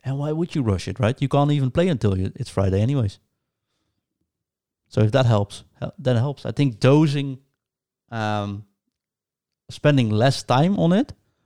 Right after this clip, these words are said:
but making the time you do spend with it, if any, higher quality, is usually a way of to get out of a bad streak or a bad feeling about stuff.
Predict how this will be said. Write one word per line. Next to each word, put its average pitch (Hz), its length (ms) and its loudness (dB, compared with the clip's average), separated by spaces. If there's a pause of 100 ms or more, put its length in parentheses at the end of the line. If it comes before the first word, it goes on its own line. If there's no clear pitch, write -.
(220)
but 107 340 2
making 117 440 -6
the 98 100 -10
time 110 420 0
you 104 140 -2
do 139 200 4
spend 113 340 0
with 104 140 4
it, - 260 -4
if 147 220 0
any, 101 360 0 (1040)
higher 127 320 2
quality, 160 640 0 (360)
is - 140 -14
usually 113 380 0
a 101 60 0
way 98 260 2
of 95 140 -4
to - 80 -14
get 95 180 0
out 92 160 0
of 92 100 -10
a 95 60 -12
bad 90 260 -6
streak - 380 -10
or 90 160 -14 (440)
a - 80 -10
bad 90 260 -6
feeling 95 260 -12
about - 240 -16
stuff. - 240 -20